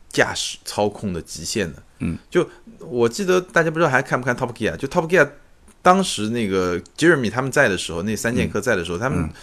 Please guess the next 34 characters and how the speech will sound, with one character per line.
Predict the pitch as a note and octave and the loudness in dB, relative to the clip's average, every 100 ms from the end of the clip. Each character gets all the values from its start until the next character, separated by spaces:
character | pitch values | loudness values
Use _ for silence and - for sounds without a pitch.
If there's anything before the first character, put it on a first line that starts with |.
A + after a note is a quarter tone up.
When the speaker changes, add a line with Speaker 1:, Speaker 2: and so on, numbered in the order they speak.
| - - | -20 -12
Speaker 2:
克 | - | 0
拉 | G2+ | 2
克 | G#2+ | 2
桑。 | F#2 - | 0 -2
Speaker 1:
怎 | A#2 | -2
么， | G#2+ | 0
怎 | A2 | 0
么 | A#2 | 0
去 | B2 - | -2 -4
评 | A#2+ G2+ | -4 -2
论 | A2+ B2 | 0 0
这 | A#2 | 0
个 | G2+ F#2+ | 2 2
迈 | G2+ G#2+ | 2 0
凯 | F#2 | 0
伦， | F2+ | -2
就 | C3+ | -2
觉 | C3 | 0
得 | D3 | 0
迈 | E3 | 0
凯 | C#3 A2+ | 2 2
伦 | A2+ | 0
就 | C3+ | -2
像 | C3 C3 B2+ | -2 -4 -4
是 | B2 | -2
一 | |
个 | C3 C3 - | -2 -4 -8
精 | - F3 F#3 | -6 -2 2
确 | F#3 | 2
操 | F#3 C#3+ | 4 2
控 | C#3 C#3+ | 2 0
的 | |
机 | G#2 C#3 C3+ | -2 -4 -6
器， | - A2+ | -4 -4